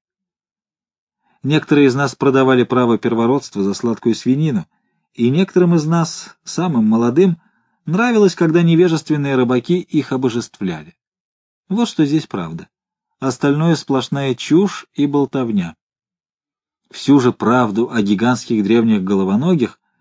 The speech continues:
не вместят никакие записки. Мне понравилось выражение "сосали мозг", — задумчиво сообщил Говорун. "Что бы это могло означать?" "Просто метафора", —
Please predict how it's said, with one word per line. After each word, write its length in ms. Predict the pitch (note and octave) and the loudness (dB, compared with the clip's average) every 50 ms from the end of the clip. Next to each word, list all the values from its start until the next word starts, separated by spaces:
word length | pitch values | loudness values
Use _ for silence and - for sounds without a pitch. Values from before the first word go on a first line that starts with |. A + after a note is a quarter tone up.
| _ _ _ _ - | _ _ _ _ -2
не 200 | A2 C3 D3 C#3 | 0 2 2 2
вместят 560 | C3 D3+ D3+ C3+ - - - D#3+ E3+ E3 - | 2 0 -2 -2 -2 -2 0 0 0 0 -2
никакие 480 | D#3+ D#3+ - D3+ C3 - - D#3 D3 | -4 -2 -2 -2 -2 0 0 0 0
записки. 560 | B2 A#2+ A#2+ - - F#2+ - - - - - - _ _ _ _ _ _ _ _ _ _ _ _ _ _ _ _ _ _ _ _ _ _ _ _ _ _ _ _ _ _ _ _ _ _ _ _ _ _ _ _ _ _ | 0 0 -4 -4 -6 -10 -12 -12 -16 -20 -20 -20 _ _ _ _ _ _ _ _ _ _ _ _ _ _ _ _ _ _ _ _ _ _ _ _ _ _ _ _ _ _ _ _ _ _ _ _ _ _ _ _ _ _
Мне 260 | - B2 C#3 D3+ F3+ G3 | -8 -4 0 0 0 0
понравилось 600 | G3+ A#3+ A#3+ A#3 A3+ A3+ A3+ A3 A3 G3+ - F#3+ | 0 0 0 0 0 2 2 2 2 2 0 0
выражение 680 | F#3+ F#3 F#3 E3+ D#3 F3+ G3+ F#3+ F#3 F#3 F#3 E3 - _ - | 0 2 2 2 4 4 4 4 4 2 2 0 -6 _ -18
"сосали 680 | - - - - E3 D#3 - - E3+ E3+ F3 F3 F3 F3+ | -18 -8 -4 -2 -2 -2 -2 -4 -2 -2 0 2 2 2
мозг", — 720 | F3 D#3+ C3 G2+ G2 - - - - - - - _ _ _ _ _ _ _ _ _ _ - | 2 0 -2 -4 -8 -10 -14 -20 -20 -20 -20 -20 _ _ _ _ _ _ _ _ _ _ -8
задумчиво 520 | G#2 A2+ A#2+ A2+ A2+ G#2 G2+ - G#2+ G#2 | -4 -2 -2 0 0 -2 -2 -2 -4 -6
сообщил 400 | - - A#2+ A2+ - - A2 G2+ | -4 -4 -4 -4 -4 -4 -6 -4
Говорун. 440 | F#2+ G2+ G2+ G#2+ G#2 G2 F2 E2 - _ _ _ _ _ _ _ | -2 -2 -2 -2 -2 -4 -6 -8 -12 _ _ _ _ _ _ _
"Что 400 | - - - - - - F#3+ G3+ | -20 -20 -20 -6 -2 0 0 2
бы 120 | G3+ A3 | 0 -2
это 160 | G#3+ - G#3 | -2 0 2
могло 320 | G3 G3+ F#3+ F#3+ F#3+ F#3+ F3+ | 2 2 2 2 2 2 2
означать?" 580 | D#3+ F3+ F3+ F3 E3+ - - E3+ - _ _ _ _ _ _ _ _ _ _ _ _ _ _ _ _ _ _ _ _ _ _ _ _ _ _ _ _ _ | 2 0 -2 -2 -2 -6 -10 -12 -12 _ _ _ _ _ _ _ _ _ _ _ _ _ _ _ _ _ _ _ _ _ _ _ _ _ _ _ _ _
"Просто 380 | - F3 F3+ F#3+ - - - C#3+ | -2 2 2 2 2 0 -2 -2
метафора", — 640 | C3 B2+ A#2+ - A2+ G2+ F#2 - - G2+ F#2 F#2 F2+ | 0 0 0 0 -2 -2 -2 -4 -6 -8 -8 -8 -8